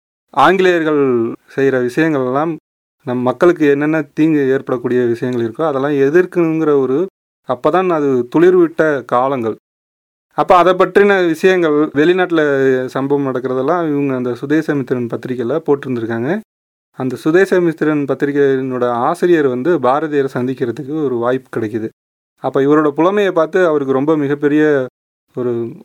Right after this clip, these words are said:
சந்தோஷமாகவும் உள்ள இருந்திருக்கு. பாரதியார் வந்து, "நீ இந்த வேலை உனக்கு வேண்டாம், நீ அங்க வந்துரு, பத்திரிகையில வேலை செய்யலாம்" அப்படி சொல்லிட்டு இவரை கூப்பிடுறது அவருக்கு, பாரதி இன்னும் ரொம்ப சந்தோஷம். ஏன்னா அது நாட்டு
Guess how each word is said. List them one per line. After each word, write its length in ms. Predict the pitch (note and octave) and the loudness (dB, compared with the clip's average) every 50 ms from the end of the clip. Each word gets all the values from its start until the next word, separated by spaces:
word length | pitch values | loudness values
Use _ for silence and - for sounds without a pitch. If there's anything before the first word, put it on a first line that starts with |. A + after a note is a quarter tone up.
| _ - | _ -6
சந்தோஷமாகவும் 880 | - C#3+ C#3+ E3 F3+ F#3 F#3 G3 F3+ F3 E3+ D#3+ F3+ F3+ F3+ F3+ F3 | -2 -2 2 4 4 4 4 4 2 2 2 2 0 0 0 0 2
உள்ள 160 | E3 D#3 D#3 D#3+ D#3+ | 2 2 2 2 2
இருந்திருக்கு. 500 | D#3+ D3+ C#3+ D3+ D3 D3 C#3 C3 C#3+ F3 A3+ - _ _ _ _ _ _ _ _ _ _ _ _ _ _ - | 0 -2 -2 -2 0 -2 0 2 0 0 0 -2 _ _ _ _ _ _ _ _ _ _ _ _ _ _ 0
பாரதியார் 440 | C3 C#3+ E3+ F#3 F#3+ F#3+ F#3 F3 F3 | 4 4 4 4 4 2 2 2 0
வந்து, 220 | D#3 D#3+ E3 F3 F3 D#3+ D3+ C3 A#2+ A#2+ B2 - - | 0 2 2 4 4 4 2 0 -2 -2 -4 -4 -4
"நீ 120 | C3+ C3+ C3+ C3+ | -4 -2 -2 -2
இந்த 200 | C#3 C#3+ C#3+ C#3 C#3 | 0 0 2 2 2
வேலை 220 | C3+ C#3 C#3+ D#3 D#3+ D3 | 2 2 0 0 0 -2
உனக்கு 280 | C#3 C3 C3 B2 - B2+ | -2 -4 -4 -4 -4 -4
வேண்டாம், 340 | C3 C3 C3 C3+ C3 B2+ | -4 -2 0 -2 -2 -2
நீ 80 | B2 B2 | -4 -4
அங்க 220 | B2 A#2+ B2 B2 C3 | -4 -4 -2 -2 -2
வந்துரு, 320 | C3 C3 C3 C#3 C3+ C3+ C3+ A#2+ A2 - _ _ _ | 0 0 0 0 2 2 0 0 -2 -4 _ _ _
பத்திரிகையில 460 | - C3 B2+ D#3 D3+ D3 D3 C3+ C3 | -6 -4 -2 -2 0 0 0 0 2
வேலை 180 | C3 C3 C3 B2+ | 0 0 0 -2
செய்யலாம்" 280 | - C3 A#2+ B2 B2 | -4 -4 -4 -4 -4
அப்படி 140 | A#2+ A#2 A#2+ | -4 -6 -6
சொல்லிட்டு 340 | - C3 A#2+ A#2+ A#2+ C#3+ F3 G#3+ - _ _ _ _ _ _ _ _ _ - | -6 -6 -6 -4 -2 -2 -2 -2 -4 _ _ _ _ _ _ _ _ _ 0
இவரை 160 | C#3 C#3 C3+ | 2 2 2
கூப்பிடுறது 420 | C#3 F#3 G3 F#3+ F#3 F3+ E3 F3+ G3 | 4 2 2 4 4 4 4 4 2
அவருக்கு, 300 | F3+ E3+ E3 D3+ C#3 C#3+ | 2 0 0 0 2 2
பாரதி 220 | D3+ D#3+ E3+ E3+ | 4 4 4 2
இன்னும் 260 | E3 D#3 E3+ F#3 F3+ | 0 0 0 0 0
ரொம்ப 160 | E3+ E3 E3+ F3+ | 0 0 -2 -2
சந்தோஷம். 420 | E3+ E3 D#3 D#3 D3 - C#3+ C#3 | -2 -2 -2 -2 -2 -2 0 0
ஏன்னா 180 | D3+ D#3 E3 F3 | 0 2 4 4
அது 140 | E3+ D#3+ D3 | 2 2 2
நாட்டு 340 | C#3+ D3 E3+ G3 - G3+ | 2 2 2 2 2 2